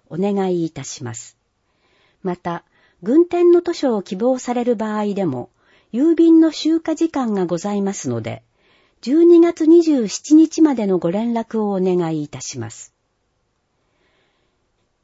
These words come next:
新規取扱いデイジー雑誌のお知らせ。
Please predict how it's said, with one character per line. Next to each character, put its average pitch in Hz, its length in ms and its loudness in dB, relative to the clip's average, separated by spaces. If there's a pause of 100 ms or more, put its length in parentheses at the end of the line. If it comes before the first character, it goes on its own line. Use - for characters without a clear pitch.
新 370 300 0
規 - 200 -2
取 247 260 -2
扱 294 360 -4
い 262 120 -2
デ 247 180 2
イ 269 60 0
ジ 285 180 -2
ー 277 80 2
雑 269 200 -6
誌 - 180 -8
の 151 160 -2
お 127 80 -8
知 - 180 -12
ら 120 100 -10
せ。 - 260 -16